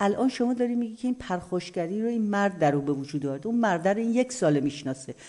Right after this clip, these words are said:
این دختر رو شما و پدرش سی سال بزرگ کردین. به من نگین که در خانواده‌ای که می‌شه دختر سی ساله رو کتک زد، خشونت سابقه نداره.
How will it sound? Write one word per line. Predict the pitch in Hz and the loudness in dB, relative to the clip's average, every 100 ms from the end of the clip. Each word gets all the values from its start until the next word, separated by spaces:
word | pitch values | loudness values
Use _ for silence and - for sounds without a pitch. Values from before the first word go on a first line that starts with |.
| - | -6
این | 233 214 | 0 2
دختر | 202 - 214 | 2 4 2
رو | 233 | 2
شما | - 175 170 | 0 2 2
و | |
پدرش | 160 170 170 233 - | 0 0 0 0 -2
سی | - 277 302 | 2 4 4
سال | 185 156 | 4 2
بزرگ | 143 143 147 147 | 2 2 0 -2
کردین. | 143 131 120 127 - _ _ - - - - | -2 -2 -2 -8 -10 _ _ -20 -20 -8 0
به | 190 | 2
من | 226 247 | 4 4
نگین | 277 269 220 | 4 4 4
که | 196 | 4
در | 180 175 | 4 4
خانواده‌ای | 165 - 175 175 170 196 262 | 2 0 2 4 4 4 2
که | - 156 | 0 0
می‌شه | 185 226 233 | 2 2 2
دختر | 185 175 - 175 | 2 2 2 0
سی | 170 - 180 | 2 -2 -2
ساله | 151 165 160 160 | -2 0 2 2
رو | 151 | 2
کتک | 156 156 165 151 | -2 -2 0 0
زد، | - 208 226 170 - - - - | 2 4 4 -2 -12 -20 -20 -4
خشونت | - 196 196 180 214 | 2 2 2 2 2
سابقه | 214 190 165 165 196 | 2 2 2 2 4
نداره. | 220 247 185 131 - | 6 8 8 6 -2